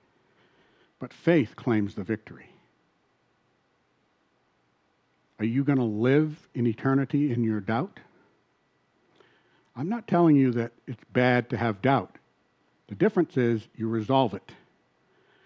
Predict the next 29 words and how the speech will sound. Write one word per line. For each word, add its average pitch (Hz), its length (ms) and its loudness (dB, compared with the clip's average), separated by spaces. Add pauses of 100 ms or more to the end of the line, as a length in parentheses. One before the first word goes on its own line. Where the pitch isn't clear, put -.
(1080)
Scripture 226 460 4
can 190 240 8
be 175 140 6
understood. 170 760 4 (1160)
We'll 156 240 4
be 180 160 2
going 175 300 8
into 175 280 6
classes 170 720 4
here 127 400 0 (140)
starting 139 440 2
in 143 140 4
the 131 80 2
fall 147 600 0 (440)
and 127 240 2
ongoing, 139 760 4 (640)
where 131 140 0
you 135 160 2
will 185 200 4
learn, 165 340 6
not, 175 280 4
not 185 240 2
only 220 200 4
will 175 200 4
we 156 160 4
study 170 380 4
the 147 140 2
Bible 139 400 2
together 120 720 -2